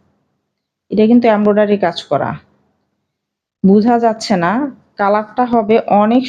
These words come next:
সুন্দর একটা কালার, বাসন্তী একটা কালারের মধ্যে হবে। এই যে আমি যখন ড্রেসটা ক্লোজ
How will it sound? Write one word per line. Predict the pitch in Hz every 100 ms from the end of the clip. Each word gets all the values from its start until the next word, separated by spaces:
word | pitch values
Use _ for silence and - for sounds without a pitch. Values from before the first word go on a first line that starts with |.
| -
সুন্দর | 269 269 254 185
একটা | 180 -
কালার, | 180 165 160
বাসন্তী | 160 160 - 180 170
একটা | 165 170
কালারের | 165 156 156 156
মধ্যে | 156 156
হবে। | 156 156 156
এই | 151
যে | 147 - _ _ _ -
আমি | 170 190
যখন | 185 185 - 208 - _ _ -
ড্রেসটা | 180 185 185 - 220
ক্লোজ | 220 202 190